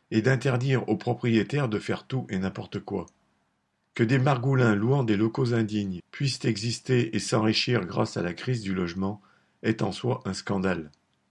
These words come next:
Un tel gouvernement aurait également tous les moyens de construire en direct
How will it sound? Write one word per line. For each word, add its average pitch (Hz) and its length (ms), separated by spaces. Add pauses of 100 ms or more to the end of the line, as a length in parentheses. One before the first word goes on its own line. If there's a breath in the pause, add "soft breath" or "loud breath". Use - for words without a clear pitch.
(760)
Un 98 120
tel 131 260
gouvernement 110 720
aurait 110 260
également 120 480
tous 151 280
les 135 100
moyens 110 400
de 98 100
construire 101 640
en 139 100
direct 101 480